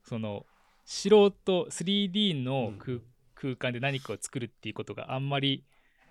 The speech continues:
Speaker 1: 得意じゃなくても、
Speaker 2: うん。
Speaker 1: その、その縛りがあるから、
Speaker 2: うん。
Speaker 1: もうここしか置けないとか、
Speaker 2: うんうん。
Speaker 1: わかりやすくて、だから、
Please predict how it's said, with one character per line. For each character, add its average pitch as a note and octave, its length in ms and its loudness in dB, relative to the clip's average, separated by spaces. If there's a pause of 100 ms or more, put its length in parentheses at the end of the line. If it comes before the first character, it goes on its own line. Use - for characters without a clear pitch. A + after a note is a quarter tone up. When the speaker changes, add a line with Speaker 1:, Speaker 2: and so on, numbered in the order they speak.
(300)
Speaker 1:
得 D3+ 300 0
意 - 20 2
じ A#2+ 80 0
ゃ A2 40 -2
な A#2 120 0
く - 100 -20
て G2+ 120 -8
も、 A2 220 -2
Speaker 2:
う - 20 -6
ん。 F#2 160 -10 (920)
Speaker 1:
そ - 120 -6
の、 D3+ 280 0 (760)
そ - 180 -10
の B2 220 -4 (280)
縛 F3 320 2
り G3+ 120 4
が C3 100 4
あ G#2+ 60 2
る G#2 80 -4
か F#2+ 120 -6
ら、 G#2 160 -2
Speaker 2:
う - 20 -6
ん。 - 20 -8
Speaker 1:
も F2+ 80 -14 (400)
う D3 60 -6
こ E3 100 -4
こ G3+ 140 4
し - 100 -4
か A#2+ 120 0
置 G#2 80 -4
け A#2+ 100 0
な A#2+ 160 2
い A#2+ 80 -2
と - 80 -12
か、 G#2 320 -4
Speaker 2:
う F#2+ 40 -16
ん F#2+ 40 -12
う - 40 -14
ん。 F2+ 80 -18 (680)
Speaker 1:
わ B2 80 -6
か D#3+ 120 4
り D#3+ 80 4
や D#3+ 100 6
す - 100 -2
く - 100 -12
て、 G2 280 -6 (1400)
だ D3+ 100 -4
か B2+ 100 -2
ら、 G#2 180 -4